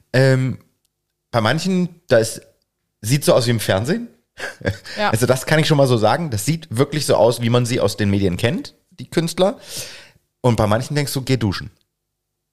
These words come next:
Speaker 1: Die
Speaker 2: Ja.
Speaker 1: kommen rein und du denkst, „Oh, kann man demjenigen mal eine Dusche besorgen?“ Das ist, das ist auch crazy gewesen.
Speaker 2: Okay,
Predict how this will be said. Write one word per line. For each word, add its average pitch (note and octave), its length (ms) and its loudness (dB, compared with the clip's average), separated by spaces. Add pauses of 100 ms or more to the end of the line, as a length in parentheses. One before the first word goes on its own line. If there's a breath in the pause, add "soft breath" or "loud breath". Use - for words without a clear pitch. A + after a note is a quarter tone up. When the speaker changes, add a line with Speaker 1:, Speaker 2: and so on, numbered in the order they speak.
(120)
Speaker 1:
Die C3+ 60 2
Speaker 2:
Ja. - 40 -2
Speaker 1:
kommen C#3 160 2
rein D#3+ 200 2
und C3+ 100 0
du B2+ 60 -2
denkst, C#3 260 0 (220)
„Oh, G2+ 540 -6
kann A2+ 160 -4
man B2 200 -4 (120)
demjenigen G3+ 640 0
mal F3+ 160 2
eine E3 120 2
Dusche E3+ 300 -2
besorgen?“ F#3+ 520 0 (520 loud breath)
Das D3+ 220 0
ist, - 140 -10 (200 loud breath)
das C#3 180 0
ist - 100 -6
auch - 240 -4 (260)
crazy C#3 580 0
gewesen. - 460 -14 (800)
Speaker 2:
Okay, E3 280 -14